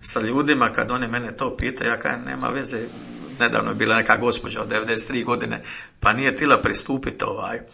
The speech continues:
radila je gastroskopiju, kolonoskopiju, procedurama, dok ja nisam njoj obe-, da ja njoj prvo obećam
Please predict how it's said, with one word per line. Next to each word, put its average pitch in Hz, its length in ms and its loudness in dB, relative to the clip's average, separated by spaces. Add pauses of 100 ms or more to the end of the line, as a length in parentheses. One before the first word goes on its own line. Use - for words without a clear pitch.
(600)
radila 110 300 4
je 110 60 0
gastroskopiju, - 680 -4
kolonoskopiju, - 760 -4
procedurama, 139 680 2
dok 151 240 -6
ja 170 160 2
nisam 160 340 -2
njoj 160 160 2
obe-, 160 260 2
da 120 100 4
ja 160 120 8
njoj 156 180 6
prvo 160 200 4
obećam 147 420 6